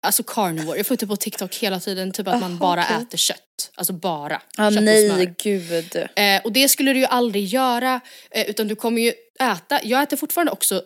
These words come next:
Speaker 1: typ bara vegetariskt i veckorna. Alltså verkligen. Och s-,
Speaker 2: Mm.
Speaker 1: men just att om jag vill en fredag utan planer så är det, och jag har tid och, och man känner, eller jag vet inte, det är bara typ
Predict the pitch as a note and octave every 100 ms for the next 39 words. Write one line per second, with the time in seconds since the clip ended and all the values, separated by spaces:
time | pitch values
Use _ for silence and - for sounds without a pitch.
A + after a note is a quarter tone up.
0 | - - F3+ D#3+ D#3 B3 A3+ F3 D#3+ E3
1 | G3+ G#3 - - F#3 F3+ E3+ D#3+ E3 F3
2 | E3 F#3 E3+ - G#3 G#3 A3 F#3 - F#3
3 | D#3 G#3 G#3 G3+ C4+ C4+ B3 - G#3+ -
4 | - - - C4+ C4 A#3+ F#3 D#4+ E4+ D3
5 | D3 _ _ _ _ _ - B3 A3+ -
6 | A#3+ F#3+ F#3 F#3+ F#3 F3+ G3 F#3 A3+ A#3+
7 | - G#3 G3 F#3+ - _ - A3+ G#3+ G3+
8 | - F#3+ A3 F#3+ - C#4 B3 E3+ F#3 F#3
9 | - G3+ G3 F#3 G3 F#3 A#3 A#3+ C4+ C#4+
10 | E4 G3+ E3+ A3 A3+ B3+ A#3 A3+